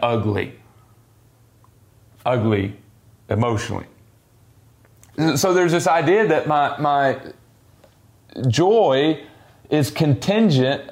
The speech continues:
upon my circumstances. In other words, I'll be happy as long as God does good things for me.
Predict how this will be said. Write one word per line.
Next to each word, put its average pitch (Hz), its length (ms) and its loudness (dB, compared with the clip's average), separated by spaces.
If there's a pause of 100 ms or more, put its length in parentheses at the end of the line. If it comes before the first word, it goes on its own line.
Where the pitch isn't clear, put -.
upon 156 760 0
my 180 140 0
circumstances. 139 1080 -4
In 165 60 -2
other 214 160 2
words, 160 180 0
I'll 214 160 2
be 214 180 2
happy 151 600 0 (280)
as 135 220 2
long 143 500 2
as 123 160 2
God 131 300 2
does 117 200 0
good 117 240 -2
things 110 260 -2
for 110 160 -8
me. 104 160 -12